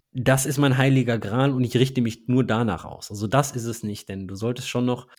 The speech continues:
die ganze Sache, ähm, nüchtern betrachten und auch kritisch zu betrachten. Deswegen gibt's ja auch sehr viele Leute, die Kritik an jeglicher Art von Metrik schreiben, auch an diesem McKinsey-Artikel zum Beispiel. Ich habe ihn jetzt nicht gelesen,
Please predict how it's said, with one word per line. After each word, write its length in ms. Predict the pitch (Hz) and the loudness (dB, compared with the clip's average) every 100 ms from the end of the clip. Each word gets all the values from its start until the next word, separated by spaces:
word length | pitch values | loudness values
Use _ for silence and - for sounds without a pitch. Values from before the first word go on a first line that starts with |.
| - | -8
die 100 | 110 | -4
ganze 340 | 113 127 113 | -2 -4 -2
Sache, 400 | 110 120 123 113 - - - | -2 0 -2 -4 -6 -16 -10
ähm, 520 | 110 107 104 98 - _ | -8 -8 -10 -12 -18 _
nüchtern 560 | 127 117 139 - 127 120 | 0 4 4 4 0 0
betrachten 520 | 113 - 110 - - | -2 -2 -4 -4 -6
und 100 | 110 | -2
auch 180 | 127 135 | -2 -4
kritisch 480 | - 135 120 - - | -4 -2 -2 -8 -10
zu 100 | 90 | -12
betrachten. 460 | 92 - 95 - | -12 -10 -12 -10
Deswegen 300 | 98 - 101 | -10 -8 -6
gibt's 260 | 95 113 - | -6 -8 -10
ja 80 | 85 | -10
auch 120 | 90 | -10
sehr 200 | - 92 | -10 -8
viele 280 | - 90 90 | -8 -8 -8
Leute, 280 | 90 92 | -8 -8
die 300 | 92 90 90 - - _ _ | -8 -10 -12 -16 -20 _ _
Kritik 400 | - - 175 - | -8 -2 -2 0
an 140 | 123 | 0
jeglicher 720 | 120 120 180 226 - 120 101 | 0 2 2 4 2 0 -2
Art 180 | 80 92 | -6 -8
von 180 | - 98 | -6 -4
Metrik 480 | 92 95 - - - _ | -4 -6 -10 -14 -20 _
schreiben, 520 | - 85 85 113 135 | -10 -8 -6 -8 -2
auch 200 | 139 143 | 0 0
an 80 | 139 | 0
diesem 180 | 123 127 | 2 0
McKinsey-Artikel 840 | 120 147 143 113 95 - 107 95 | 2 0 0 -2 -4 -6 -8 -10
zum 140 | 95 | -10
Beispiel. 320 | 87 90 101 | -10 -12 -14
Ich 80 | 87 | -12
habe 140 | 110 113 | -10 -8
ihn 60 | |
jetzt 120 | 90 | -8
nicht 160 | 98 - | -10 -12
gelesen, 320 | 82 98 107 | -10 -8 -8